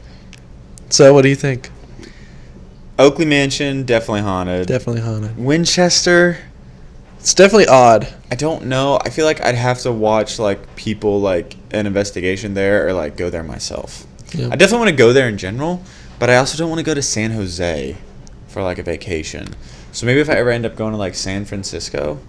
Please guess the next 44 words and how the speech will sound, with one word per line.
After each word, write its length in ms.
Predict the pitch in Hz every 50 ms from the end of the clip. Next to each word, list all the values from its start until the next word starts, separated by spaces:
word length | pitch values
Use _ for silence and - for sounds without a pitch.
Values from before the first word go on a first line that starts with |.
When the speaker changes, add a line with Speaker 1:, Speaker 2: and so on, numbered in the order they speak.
| - -
Speaker 1:
You 80 | - 139
Speaker 2:
I'll 20 | 139
Speaker 1:
gotta, 120 | 127 127
Speaker 2:
drive 140 | 127 131 127
Speaker 1:
you 60 | 131
gotta 120 | 131 131
Speaker 2:
there. 80 | 127 117
Speaker 1:
drive 260 | 117 123 120 123 120
down. 340 | 123 127 131 135 127 113 120 - - - - - - - - - - - -
Speaker 2:
How 80 | 120
Speaker 1:
How 0 |
Speaker 2:
far 180 | 123 - 170 - -
Speaker 1:
far 140 | 208 202 165
Speaker 2:
away? 160 | 147 147 151 -
Speaker 1:
away? 80 | - - - - - - - - - - - - - - - - - - - - - - - -
Speaker 2:
Jinx, 1300 | - - - - - - - - - - - - - - - 101 113 110 107 104 101 - - - - - -
you 100 | 110 101
owe 40 |
me 100 | 98 92
five 160 | 95 95 80 -
ducks. 340 | 60 52 50 - - - - - - - - - - - - - - - - -
Speaker 1:
Five 260 | - - 131 123 117
ducks? 500 | - 120 117 131 143 - - - - - - - - - - -
<laughs> 920 | - - - - - - - - - - - - 269 - - 240 - - - - - - - - - - - - - - - - - - - - - - -
Speaker 2:
I'll 260 | - 123 117 165 214
take 220 | - 135 92 71
it. 220 | 107 131 - - - - - - -
Uh, 220 | 127 139 135 131
let 60 | 139 147
Speaker 1:
Yeah. 140 | 151 143
Speaker 2:
me, 60 | 87 131
let 60 | 143
me 60 | 139
do 160 | 123 127 117
Google 240 | 101 110 107 101 95
Maps 300 | 87 80 80 85 - -
real 100 | - -
quick. 260 | - - 78 62 - - - - - - - - - -
You 200 | 131 143 143 135
go, 160 | 127 113 92
you 180 | 98 101 104 95
go, 100 | 76 58
you 180 | 57 57 58
go. 200 | 53 53 50 52